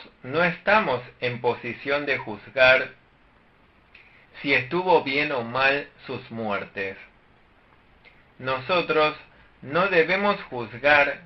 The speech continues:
si está bien o no lo que hace Dios. Lo cierto es que Dios los ha castigado porque ellos actuaron mal. De eso no hay duda.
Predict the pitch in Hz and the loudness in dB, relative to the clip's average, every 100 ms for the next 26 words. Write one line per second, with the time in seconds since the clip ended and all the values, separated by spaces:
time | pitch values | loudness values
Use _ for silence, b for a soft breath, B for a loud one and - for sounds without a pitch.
0 | - 127 120 - 143 135 123 143 156 160 | -18 -10 -10 -4 0 0 0 -4 -4 -4
1 | 127 120 135 151 147 113 104 107 107 101 | -6 -4 -4 -4 -2 -4 -6 -8 -8 -8
2 | 120 117 143 156 113 95 - _ _ _ | -10 -8 -4 -2 -4 -6 -16 _ _ _
3 | _ _ _ _ _ _ _ _ b b | _ _ _ _ _ _ _ _ b b
4 | b b b 160 190 190 214 226 233 196 | b b b -6 -4 -4 0 0 2 2
5 | 147 123 131 143 147 - 151 143 - 120 | 2 2 -2 -4 -4 -4 0 2 0 -4
6 | 147 170 170 190 - - 113 127 123 - | -2 2 2 0 -6 -10 -2 -2 -2 -2
7 | 139 - 180 185 - 160 139 127 131 139 | -2 0 -2 -2 -4 0 4 4 4 -2
8 | 127 127 127 131 143 139 147 143 170 175 | -4 -2 -2 -2 -4 -2 -4 -4 -4 -8
9 | - 107 104 - 110 113 120 117 127 165 | -8 -12 -10 -10 -4 -2 -2 -4 -2 2
10 | 151 107 92 _ _ 113 120 131 151 170 | 2 2 -6 _ _ -10 -4 -2 -2 -4
11 | - 196 208 190 127 117 127 135 135 - | -4 -4 -4 -8 -14 -8 -4 -4 -6 -6
12 | 117 123 120 107 107 101 101 95 95 | -4 -4 -6 -8 -10 -6 -4 -4 -8